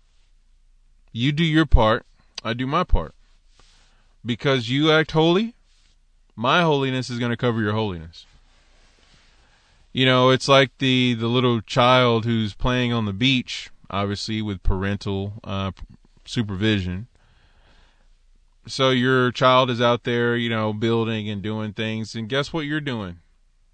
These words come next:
First of all, you're making sure that they don't get washed out into the ocean, uh, because, you know, tides and things happen. And how close to the water are you playing? Well, probably not that close, but you need to, you're on the beach. So there's things that can go down.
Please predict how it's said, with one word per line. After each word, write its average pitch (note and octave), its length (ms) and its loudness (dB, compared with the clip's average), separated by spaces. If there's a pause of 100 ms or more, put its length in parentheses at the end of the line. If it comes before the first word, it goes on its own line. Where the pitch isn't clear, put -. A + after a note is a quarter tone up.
(100)
First B2 260 -6
of B2+ 80 -8
all, B2 140 0
you're B2 80 -4
making A#2 260 -4
sure B2 240 -8
that A2+ 140 -10
they A2+ 120 -4
don't A2+ 200 -8
get A2+ 240 -6 (200)
washed G#2+ 480 -4
out G#2+ 200 0
into A2 180 -6
the A2 80 -2
ocean, G#2+ 460 -2 (800)
uh, A2 260 -2
because, G#2 640 -2
you A2 160 -4
know, G#2 160 0
tides G#2+ 640 -2
and G2+ 140 -6
things G#2 300 -6
happen. G#2 460 -2
And F#2+ 180 -6
how G#2+ 180 2
close G#2 320 -4
to - 80 -10
the G2 100 -6
water G2+ 280 -2
are G2 40 0
you F#2 160 -4
playing? A2 480 -2 (220)
Well, F#2+ 180 -4
probably B2 400 0
not G#2+ 200 -4
that A2 200 -4
close, G#2 320 -8
but - 300 -12
you G#2 80 -10
need G#2+ 220 -6
to, G2 180 -8 (760)
you're C#3+ 220 6
on D3 160 4
the A#2+ 80 -2
beach. A#2+ 500 -2 (100)
So G#2+ 500 -4 (180)
there's A2 240 -2
things B2+ 320 0
that A2+ 100 2
can A2 120 -8
go G#2+ 140 -2
down. F2+ 360 -6